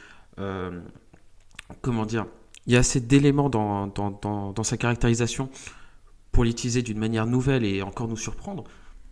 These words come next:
C'est, c'est un personnage comme ça, moi, c'est, clairement, il, je, je le, je le dis tout de suite,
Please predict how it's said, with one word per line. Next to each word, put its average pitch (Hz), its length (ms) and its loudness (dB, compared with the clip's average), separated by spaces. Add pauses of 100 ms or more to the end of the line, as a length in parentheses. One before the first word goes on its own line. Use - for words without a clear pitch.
(220)
C'est, 98 600 -6 (420)
c'est - 160 -10
un 104 100 -6
personnage 113 320 2
comme 104 100 -4
ça, 196 140 -6
moi, 117 120 -4
c'est, 92 460 -14
clairement, 120 320 -2
il, 107 240 -4 (520)
je, - 220 -8
je 95 180 -8
le, 104 140 2
je 98 120 -4
le 113 80 0
dis 104 120 -8
tout - 140 -8
de - 60 -10
suite, - 380 -10